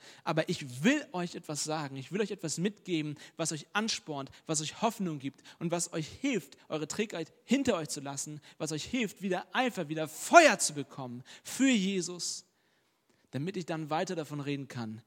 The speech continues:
wer dieser Melchisedek ist." Also die Frage an dich,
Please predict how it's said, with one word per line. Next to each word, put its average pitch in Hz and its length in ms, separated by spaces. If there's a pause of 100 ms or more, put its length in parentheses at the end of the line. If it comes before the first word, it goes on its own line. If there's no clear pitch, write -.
(300)
wer 135 240
dieser 139 160
Melchisedek 120 520
ist." - 300 (3000)
Also 127 140
die 131 100
Frage 147 400
an 135 160
dich, - 400